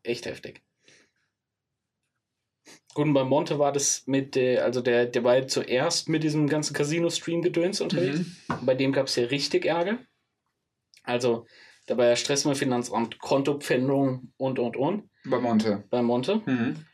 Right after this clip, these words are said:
Speaker 1: Und bei dem war halt dann auch noch das Ding, der hat halt nie einen Hehl draus gemacht. Also bei, beim Knossi ist dann schon, man, du siehst immer diese, diese Clips, wo er dann so am Rumschreien und am Ausrasten ist. Äh, und es sagte zum Beispiel beim O-M-R-Podcast, dass er schon darauf hinweist, dass,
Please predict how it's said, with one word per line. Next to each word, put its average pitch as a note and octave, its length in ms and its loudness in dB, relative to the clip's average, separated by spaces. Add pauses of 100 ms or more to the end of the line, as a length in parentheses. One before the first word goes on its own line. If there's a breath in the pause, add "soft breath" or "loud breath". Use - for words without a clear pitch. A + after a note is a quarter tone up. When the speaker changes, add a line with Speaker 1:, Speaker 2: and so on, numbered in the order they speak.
(260 loud breath)
Speaker 1:
Und C3 160 -2
bei C3 120 2
dem C#3+ 380 0
war C3+ 160 0
halt D3+ 200 0
dann D3 120 0
auch C3+ 160 -2
noch C#3+ 160 -2
das C3 160 -6
Ding, C3+ 160 -4
der A#2+ 160 0
hat B2 80 -4
halt C3+ 220 -2
nie C3 220 -2
einen G#2+ 100 -4
Hehl G#2+ 180 -2
draus - 360 -8
gemacht. - 160 -10
Also B2 220 2
bei, B2+ 220 0
beim B2+ 220 0
Knossi C#3+ 340 0
ist C#3 120 0
dann C3 100 0
schon, D3 420 -2 (560)
man, C3 540 -2
du C3+ 80 -6
siehst F3+ 280 -2
immer D3 140 2
diese, C3+ 300 4 (180)
diese C3 200 -4
Clips, - 380 -2
wo C3 80 2
er B2 40 6
dann A#2+ 120 2
so C3 100 4
am B2+ 80 2
Rumschreien C3+ 720 0
und C3+ 100 2
am - 120 -2
Ausrasten C#3+ 560 0
ist. B2+ 80 -8 (1800 soft breath)
Äh, C3+ 300 4
und B2+ 140 2
es B2+ 80 0
sagte C#3 240 -2
zum C#3 120 0
Beispiel B2+ 180 0
beim B2 200 -2
O-M-R-Podcast, C3 720 -4
dass B2 100 -2
er B2+ 60 2
schon C#3 260 2
darauf B2+ 340 2
hinweist, C3+ 960 0
dass, A#2 420 2